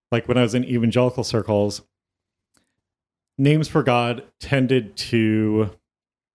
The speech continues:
have reference to, like, God's power or God's authority over us. So, like, a lot of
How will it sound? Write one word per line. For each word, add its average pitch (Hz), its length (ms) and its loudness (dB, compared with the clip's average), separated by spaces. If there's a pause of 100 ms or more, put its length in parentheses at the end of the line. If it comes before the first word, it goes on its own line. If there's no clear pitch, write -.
(240)
have 143 160 -2
reference 147 360 0
to, 131 60 0
like, 117 300 -2 (220)
God's 151 220 0
power 110 840 -2
or 101 80 -8
God's 104 220 -4
authority 104 840 -2 (200)
over 104 260 0
us. 101 200 -2
So, 107 120 -6
like, 104 280 -4 (500)
a 113 60 -2
lot 113 180 0
of 110 280 -6